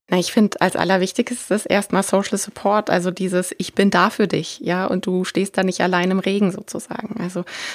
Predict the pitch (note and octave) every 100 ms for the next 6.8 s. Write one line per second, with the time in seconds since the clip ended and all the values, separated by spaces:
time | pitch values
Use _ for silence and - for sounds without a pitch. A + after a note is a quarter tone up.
0 | - F3 F3+ F3 - F#3 - F3+ - -
1 | - - C3+ - G#3+ B3+ B3+ - G3 G3
2 | G3+ F#3 F3 - F3+ G3 G3 G3 F#3 F3
3 | G3+ A3 G#3 F#3+ G#3 - F3+ F3 F3 G3
4 | - F3+ - - F#3 - G3+ F3 - -
5 | F3 F#3 F#3+ G#3+ - - - F3+ - F3+
6 | F3 F#3 - F#3 F#3+ G#3 -